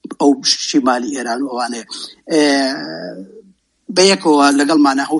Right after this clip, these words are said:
هەموو شتە کوردیە بۆ ئەم شار و بۆ شار و بۆ وڵات لەگەڵمانان. ئێ، ئێمە ئەو گروپە کۆنسێرتمان کردووە، ئێ،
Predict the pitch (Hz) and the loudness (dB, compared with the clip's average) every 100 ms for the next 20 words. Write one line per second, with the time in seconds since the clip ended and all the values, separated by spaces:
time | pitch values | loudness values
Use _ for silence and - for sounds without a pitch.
0 | 139 139 131 139 - 135 120 139 151 143 | -2 -2 -2 -4 -4 -6 -2 -2 -2 0
1 | - 139 123 131 135 131 143 127 131 143 | 2 0 -2 -4 -4 -2 -2 -2 -2 -2
2 | 143 131 120 139 131 117 - - - - | -2 -2 -4 -6 -6 -6 -8 -10 -10 -12
3 | - - 156 147 156 - 214 214 208 208 | -12 0 4 4 2 0 0 0 -2 -2
4 | 196 185 214 208 _ - _ - 180 170 | -2 2 2 2 _ -20 _ 2 4 4
5 | - 208 190 180 160 160 151 185 185 185 | 2 0 -2 -4 -4 -6 -4 -2 0 -2
6 | 185 - - | -4 -8 -8